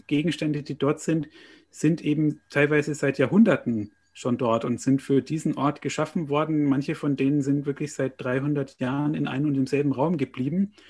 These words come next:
oder sind eben seit fünfhundert Jahren in der Familie Stromer gewesen und dadurch nach Grünsberg gekommen. Das heißt, das Ganze ist wirklich so ein gewachsener, zusammengehöriger Bestand.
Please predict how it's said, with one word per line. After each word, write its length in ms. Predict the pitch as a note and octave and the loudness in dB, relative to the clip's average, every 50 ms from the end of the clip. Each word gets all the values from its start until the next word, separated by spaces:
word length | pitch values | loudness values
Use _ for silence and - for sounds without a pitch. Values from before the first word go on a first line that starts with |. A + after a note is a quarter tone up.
| - - - _ - | -20 -20 -12 _ 4
oder 260 | - D#3+ F3 F3 D#3 | 6 6 8 6 6
sind 220 | - - D#3 D3 | 4 2 0 0
eben 260 | - - C#3+ D#3 D#3 | 0 -2 -2 0 0
seit 180 | D3 C#3+ C#3 - | 0 -2 -2 -2
fünfhundert 520 | - D3 D3+ C#3+ - D3+ C#3+ C#3+ C#3 - | 0 0 0 0 0 -2 0 -2 -2 -2
Jahren 400 | - C3 B2+ C3+ C#3 D3 C#3+ C#3 - _ _ _ _ _ _ - - - | 0 0 2 2 2 2 0 0 -4 _ _ _ _ _ _ -16 -6 -2
in 60 | C#3+ | -2
der 100 | C#3+ C3 | -2 2
Familie 300 | - C#3 C#3 D3 D3 C#3 | 2 2 4 4 4 2
Stromer 380 | - - - D3+ F#3+ G#3 E3 | 2 4 4 6 8 8 6
gewesen 380 | B2 C3 A2+ A#2 A#2 A2+ - - | 6 4 2 2 2 0 0 -2
und 140 | C#3+ A#2+ - | -6 -4 -2
dadurch 280 | C3+ D#3+ E3+ D#3+ C3+ | -2 0 2 2 2
nach 180 | C#3 B2+ A#2 - | 2 0 -2 -4
Grünsberg 520 | - - B2 A#2+ - - - A#2+ - - - | -4 -2 -2 -2 -2 -4 -6 -6 -8 -8 -16
gekommen. 280 | - - - B2 A#2+ | -14 -8 -4 -2 -2
Das 140 | A#2+ - - | -2 -2 -2
heißt, 180 | B2+ B2+ - - | -4 -4 -4 -8
das 140 | C3+ - - | -10 -8 -6
Ganze 260 | B2 B2 C#3 - - | -4 -4 -4 -4 -6
ist 160 | D3 - - | -10 -8 -8
wirklich 240 | C#3 C3 - D3 - | -8 -6 -6 -8 -4
so 120 | - C#3+ | -2 0
ein 240 | C3+ B2+ B2+ B2 - - - - - _ - | 2 2 2 0 -2 -8 -20 -20 -20 _ -2
gewachsener, 840 | - C#3 A#2+ B2 C3+ - - - - D#3+ D3 C#3 C3 C3 B2+ A2+ - _ - | 0 0 2 2 0 -2 -4 -2 2 4 4 4 4 2 0 -4 -6 _ -12
zusammengehöriger 880 | - C#3 B2+ - B2+ C#3+ D3 C#3+ C#3 C3+ A#2+ C3 C3 C3 C3 C3 C3 | -8 -6 -2 -2 0 0 0 0 0 -2 -2 -2 -2 -2 -2 -4 -6
Bestand. 560 | B2 - C3+ - - B2 A#2 A#2+ A#2+ A2+ - | -8 -6 -8 -6 -4 -4 -2 -2 -2 -4 -8